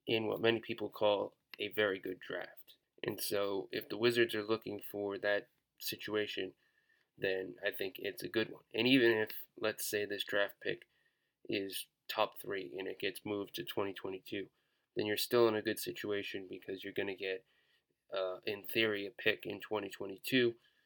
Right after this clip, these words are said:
Um, but I think they'd rather have this year's pick because it's a better draft, and who knows, you know, if they do get the second overall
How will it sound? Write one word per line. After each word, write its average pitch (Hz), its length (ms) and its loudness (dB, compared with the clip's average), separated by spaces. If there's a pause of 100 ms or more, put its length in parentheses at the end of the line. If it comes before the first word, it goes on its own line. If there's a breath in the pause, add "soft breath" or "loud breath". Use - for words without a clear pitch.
(280 soft breath)
Um, 92 280 -4 (100)
but 101 140 2
I 101 80 2
think 104 200 -4
they'd 95 140 -6
rather 101 300 2
have 98 160 -4
this - 220 -2
year's 98 200 -4
pick - 280 -4
because 95 260 -8
it's - 160 -14
a 90 40 -14
better 101 240 -2
draft, 98 420 -4
and 98 140 -12
who 107 100 -6
knows, 95 380 -4 (560 soft breath)
you 107 120 0
know, 101 160 0
if - 220 -12
they 101 100 -4
do 131 200 6
get 113 220 4
the - 60 -8
second 101 340 -4
overall 98 340 -4